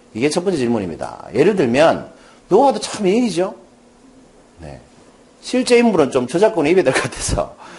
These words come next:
누가 봐도 굉장히 미인이잖아요. 근데 이분이 교통사고가 나가지고 얼굴이 이렇게 됐다고 한번 상상을 해보세요. 그래도 예뻐요. 아, 이 여자분을 그래도 계속 사랑할 수 있을까요? 자, 여러분, 일 번,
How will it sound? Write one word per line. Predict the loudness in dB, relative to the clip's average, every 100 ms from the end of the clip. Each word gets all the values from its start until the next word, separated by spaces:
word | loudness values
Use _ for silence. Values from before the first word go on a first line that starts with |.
| -20 -20 -20 -2
누가 | 2 4
봐도 | 4
굉장히 | 0 0 0
미인이잖아요. | 2 0 2 0 -2 -8 -12 -14 -10
근데 | -4 -2
이분이 | 0 0 -2 -2
교통사고가 | -2 0 2 2 4
나가지고 | 2 -2 -4 -4 -4 -4
얼굴이 | -4 -2
이렇게 | -2 -2
됐다고 | -2 -2 -2 -6
한번 | -12 -12
상상을 | -12 -10 -10
해보세요. | -12 -18 -20 -20 -20 _ -20 -20 -20 -20 -20 -20 -20 -20 -20 -20 -20 -20 -20 -20 -20 -14 -12 -10 -12 -6 0
그래도 | 4 6
예뻐요. | 6 6 4 4 2 -8 -16 -16 -14 -16 -6
아, | -2
이 | 0 0 4
여자분을 | 4 6 4 2 0 -2 -4 -14
그래도 | -10 -2 0 0
계속 | 0 -2 -4 -8
사랑할 | -12 -4 0 0
수 | -2
있을까요? | -4 -2 0 0 -4 -8 -16 -20 -20 -20 -20 -20 -20
자, | -4 0 2
여러분, | 2 0 0
일 | 2
번, | 4 2 2